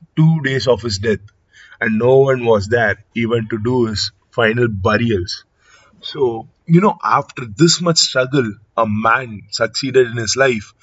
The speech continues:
but yet he had no one to take care of him in his last time,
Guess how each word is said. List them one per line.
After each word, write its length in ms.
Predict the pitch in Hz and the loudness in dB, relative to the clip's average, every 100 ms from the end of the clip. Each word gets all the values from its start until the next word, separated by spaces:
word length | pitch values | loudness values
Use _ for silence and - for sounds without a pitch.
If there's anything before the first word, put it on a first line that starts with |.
| - - _ | -20 -20 _
but 240 | 117 139 127 _ | -2 0 -2 _
yet 280 | 151 160 - - _ - | 2 2 -2 -16 _ -10
he 200 | 113 127 | -4 2
had 240 | 135 127 | 2 2
no 240 | 117 131 139 | 0 2 4
one 280 | 139 107 - - | 4 0 -12 -14
to 120 | 113 117 | -10 -2
take 200 | 123 127 | 0 4
care 180 | 123 | 4
of 180 | 117 101 | 2 -2
him 240 | 113 104 - _ _ | -8 -8 -10 _ _
in 120 | 113 | -8
his 180 | 110 104 | -8 -4
last 380 | 104 110 113 - | 0 0 -2 -4
time, 300 | 113 107 | -4 -4